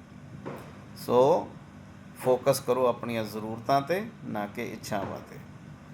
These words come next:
ਮੇਰੇ ਵੱਲੋਂ ਤੁਹਾਨੂੰ ਤੇ ਤੁਹਾਡੇ ਸਾਰੇ ਪਰਿਵਾਰ ਨੂੰ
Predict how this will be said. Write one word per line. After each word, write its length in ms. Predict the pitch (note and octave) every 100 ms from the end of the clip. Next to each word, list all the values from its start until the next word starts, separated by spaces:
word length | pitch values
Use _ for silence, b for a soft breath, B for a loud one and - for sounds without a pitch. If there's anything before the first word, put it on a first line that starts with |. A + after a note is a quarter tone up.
| - A2+
ਮੇਰੇ 240 | A#2 B2
ਵੱਲੋਂ 380 | B2 B2+ B2+ C3 - - -
ਤੁਹਾਨੂੰ 460 | A#2+ G#2 A2+ C3+
ਤੇ 120 | C#3 A#2
ਤੁਹਾਡੇ 340 | A#2+ G2 A2
ਸਾਰੇ 280 | A#2 B2 D3
ਪਰਿਵਾਰ 460 | D3 B2+ B2 A#2+
ਨੂੰ 240 | A#2+ B2+